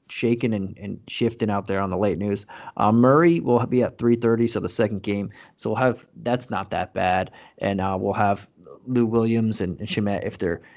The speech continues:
minutes get ba-, or, uh, bumped back up in the first game. So those two aren't too bad, but those last three are, are the bigge-, biggers, or the biggest guys and the biggest shakers. So, uh, s-,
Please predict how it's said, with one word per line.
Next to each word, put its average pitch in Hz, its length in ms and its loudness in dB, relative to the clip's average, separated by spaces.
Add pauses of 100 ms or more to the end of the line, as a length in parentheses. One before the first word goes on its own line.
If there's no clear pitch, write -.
(100)
minutes 107 280 0
get 92 200 0
ba-, - 140 0 (100)
or, 87 240 2
uh, 80 100 0
bumped 104 400 -2
back 95 240 -2
up 101 200 2
in 95 100 -8
the 95 80 -4
first 107 280 0
game. 95 240 -2 (280)
So 117 140 2
those 143 200 6
two 139 220 2
aren't 120 180 4
too 110 120 2
bad, 101 280 2
but 92 140 -6
those 120 240 0
last 107 360 2
three 104 240 0
are, 98 280 0
are 104 120 0
the 107 120 -2
bigge-, 120 500 2
biggers, 127 400 2
or 104 300 -2 (220)
the - 60 -14
biggest 127 280 2
guys 117 280 4
and 101 80 -6
the 98 60 -6
biggest 110 260 -2
shakers. 104 380 -4
So, 87 300 -2
uh, 92 160 -2 (640)
s-, - 180 -14